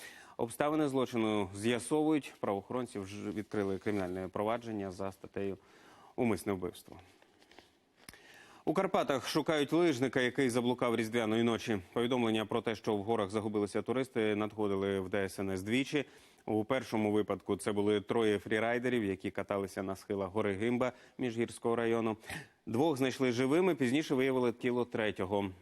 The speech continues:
У тому ж таки районі заблукав киянин. До рятувальників звернулася його дружина. Чоловіка знайшли в задовільному стані, а от пошуки його товариша тривають.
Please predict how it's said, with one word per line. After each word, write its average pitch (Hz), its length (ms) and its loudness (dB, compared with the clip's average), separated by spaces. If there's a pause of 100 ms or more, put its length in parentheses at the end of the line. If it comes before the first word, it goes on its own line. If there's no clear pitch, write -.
У 110 360 -2 (120)
тому 117 320 2
ж 98 80 -12
таки 107 220 -2
районі 110 340 0
заблукав 98 520 -4
киянин. 113 560 0
До 101 320 0
рятувальників 107 580 -2
звернулася 98 500 -4
його 98 160 -4
дружина. 104 480 -2 (640)
Чоловіка 135 400 0
знайшли 139 380 0
в 107 40 0
задовільному 110 560 2
стані, 156 300 0
а 135 40 2
от 127 180 -2
пошуки 143 380 -2
його 120 200 0
товариша 117 560 -2
тривають. 104 560 -4